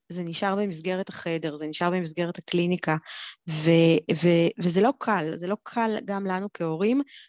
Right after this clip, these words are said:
לשנות גם את ההרגלים שלנו, של איך אנחנו רגילים לנהל את הבית שלנו. האכילה היא, היא חולשת וקשורה לכל כך הרבה תחומים, תחומים, החל מהקניות שאנחנו עושים, מה אנחנו קונים, מה ברשימת קניות, איפה אנחנו קונים,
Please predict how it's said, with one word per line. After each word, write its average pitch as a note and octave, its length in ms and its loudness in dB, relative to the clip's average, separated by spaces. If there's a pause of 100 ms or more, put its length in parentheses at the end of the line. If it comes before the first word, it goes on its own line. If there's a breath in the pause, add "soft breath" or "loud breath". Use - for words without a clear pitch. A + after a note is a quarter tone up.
לשנות F#3 520 -4
גם G3 200 2
את G#3+ 140 -4
ההרגלים E3+ 460 -2
שלנו, F3 520 -4
של E3+ 140 -4
איך E3+ 120 -2
אנחנו G3 360 -2
רגילים E3+ 440 2 (340 loud breath)
לנהל E3+ 460 2
את A3+ 120 -2
הבית E3 340 -2
שלנו. D#3+ 500 -6
האכילה E3+ 440 0
היא, G#3+ 240 4
היא F3 380 -2 (320 loud breath)
חולשת G#3+ 600 6
וקשורה G3 420 -2
לכל A3+ 220 -2 (140)
כך G#3 200 -8
הרבה G3+ 120 -4
תחומים, G3+ 480 -4 (140)
תחומים, G#3 280 0
החל G#3 260 0
מהקניות G#3 1040 0
שאנחנו A#3 380 -2
עושים, F#3 340 -2
מה F#3 120 -2
אנחנו F#3 300 -8
קונים, F3+ 340 -4
מה F3 140 0
ברשימת F3+ 460 0
קניות, D#3+ 380 -4
איפה - 220 2
אנחנו G3 280 0
קונים, F3 280 0